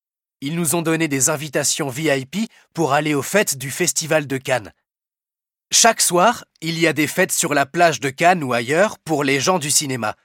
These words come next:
On a pu voir dans ces fêtes les réalisateurs, les producteurs de cinéma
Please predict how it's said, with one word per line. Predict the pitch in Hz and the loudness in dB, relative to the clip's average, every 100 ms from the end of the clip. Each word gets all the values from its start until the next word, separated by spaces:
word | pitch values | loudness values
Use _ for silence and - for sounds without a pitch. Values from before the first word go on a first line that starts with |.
| _ _ _ _ _ _ _ | _ _ _ _ _ _ _
On | 147 160 | -2 0
a | 170 | 2
pu | 170 | -2
voir | 139 196 175 | 4 4 4
dans | 151 147 | 2 0
ces | - | 0
fêtes | 143 185 226 - | 0 2 0 -2
les | 147 143 | -4 -2
réalisateurs, | 131 170 151 143 131 - 131 185 214 _ _ _ - | 0 2 2 0 -2 -2 -2 -4 -6 _ _ _ -6
les | 127 | -4
producteurs | 131 - 202 185 - 180 151 | -2 0 0 0 0 0 0
de | 135 | -2
cinéma | - 123 120 123 202 | -4 -4 -2 0 -2